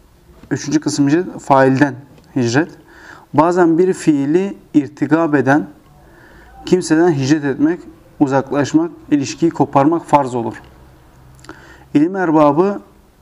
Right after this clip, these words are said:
şöyle demiştir. Açıktan günah işleyen ve insanların görmesine aldırış etmeyen kimseyle ilişki koparmak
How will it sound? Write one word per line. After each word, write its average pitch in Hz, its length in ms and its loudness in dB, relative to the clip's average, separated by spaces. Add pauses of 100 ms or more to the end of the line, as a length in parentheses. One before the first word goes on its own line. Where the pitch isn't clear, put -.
şöyle 165 360 0
demiştir. 117 420 -2 (640)
Açıktan 160 520 0
günah 170 260 2
işleyen 135 540 0 (560)
ve 139 100 2
insanların 151 720 2
görmesine 143 760 0
aldırış 147 420 2 (100)
etmeyen 156 460 0
kimseyle 151 460 0
ilişki 135 320 -2
koparmak 147 580 0